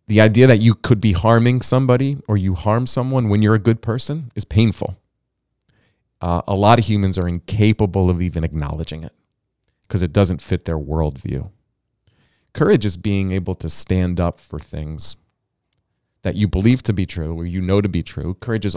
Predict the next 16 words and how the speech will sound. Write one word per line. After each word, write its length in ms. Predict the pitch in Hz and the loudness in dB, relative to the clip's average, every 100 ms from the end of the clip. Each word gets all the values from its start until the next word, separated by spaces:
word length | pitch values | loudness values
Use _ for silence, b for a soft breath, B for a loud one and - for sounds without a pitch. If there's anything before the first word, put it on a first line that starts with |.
| - | -2
also 440 | 113 131 - 95 | 0 0 0 0
about 280 | 90 90 85 | 0 0 -2
apologizing, 920 | 73 - 85 85 78 73 76 82 101 - _ - | -4 -2 -2 -2 -4 -8 -8 -10 -12 -16 _ -16
accepting 480 | - 107 98 92 82 | -4 -2 0 -2 -4
responsibility. 920 | 82 - 80 78 76 76 73 98 120 _ _ _ _ _ _ _ | -4 -2 -4 -4 -6 -4 -4 -4 -8 _ _ _ _ _ _ _
Courage 300 | - 131 135 | 0 2 4
is 120 | 120 | 2
about 320 | 98 92 95 - | 0 0 -2 -4
saying 380 | - 110 110 | -4 -2 -2
things 560 | - 101 95 92 87 - _ _ _ _ _ - | -4 -6 -4 -6 -8 -12 _ _ _ _ _ -6
that 420 | 90 87 82 _ _ _ _ _ _ | -2 0 -2 _ _ _ _ _ _
you 180 | 104 104 | -4 0
know 240 | 101 113 127 | 4 6 6
to 100 | 110 | 2
be 160 | 101 | 0
right, 360 | 92 90 87 | -2 -2 -4